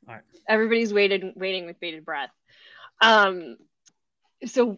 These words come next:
Speaker 2: so what is an ideal client profile?
Speaker 1: It, it's a detailed description of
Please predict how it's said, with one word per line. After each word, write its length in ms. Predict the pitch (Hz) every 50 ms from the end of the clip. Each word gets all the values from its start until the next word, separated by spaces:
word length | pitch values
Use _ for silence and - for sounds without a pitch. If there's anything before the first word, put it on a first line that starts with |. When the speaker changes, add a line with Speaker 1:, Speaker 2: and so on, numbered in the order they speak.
| - -
Speaker 2:
so 140 | 220 - 220
what 280 | 208 185 226 247 269 -
is 200 | 226 226 214 208
an 100 | 208 190
ideal 300 | 180 175 160 170 156 160
client 320 | - 170 156 139 127 -
profile? 520 | - 139 - - - 120 104 - - 202 _ _ _ _ _ _ _ _ _ _ _ _ _ _ _ _ _ _
Speaker 1:
It, 240 | - 202 202 196 - - _ _ _ _ _ _ _ _ _ _ _ _ _ _ _ _ _ _ _ _ _ _ _ -
it's 180 | 185 180 -
a 80 | 196 180
detailed 540 | 160 123 175 190 208 196 - 220 220 202 175
description 680 | 180 175 - - 170 165 147 - - 170 165 160 156
of 220 | 147 156 147 135